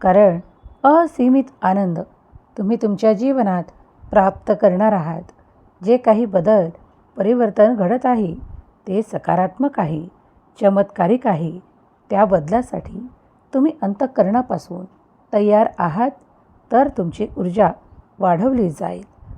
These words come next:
तुमच्या वेदना संपतील, दुःख हरण होईल आणि सुखाचा आनंद तुम्ही प्राप्त कराल. तुमची ऊर्जा वाढवणारा हा संदेश ज्या क्षणाला तुम्ही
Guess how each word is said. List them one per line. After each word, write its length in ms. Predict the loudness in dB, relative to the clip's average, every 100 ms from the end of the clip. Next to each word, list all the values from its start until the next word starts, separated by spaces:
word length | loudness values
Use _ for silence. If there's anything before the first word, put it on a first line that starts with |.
| -14 -6
तुमच्या 320 | -4 4 4
वेदना 460 | 4 2 2 2 0
संपतील, 540 | -2 -4 -2 -6 -6 -10 _ _ -10
दुःख 300 | -4 -4 0
हरण 360 | 2 4 4 4
होईल 320 | 2 0 -2 -8 _ _ _ -4
आणि 220 | -2 -2
सुखाचा 600 | -4 -8 -4 -4 -4 -8 -12 _ _ _ _
आनंद 400 | 0 4 4 2 0 -4 -20 _ -8
तुम्ही 220 | -4 -2 -2
प्राप्त 560 | -2 0 0 -2 -8 -4
कराल. 280 | -4 -4 -10 _ _ -20 -20 _ -2
तुमची 280 | -2 -2 -6 -4
ऊर्जा 300 | -4 -2 -2
वाढवणारा 600 | 0 -2 0 0 0 -2 -6 _ _ _ _ -2
हा 120 | 0
संदेश 560 | 0 0 0 -2 -6 -12 _ _ _ _ 0
ज्या 180 | 2
क्षणाला 460 | 2 -2 -2 0 -4 -6 -18 _ _ -6
तुम्ही 180 | -2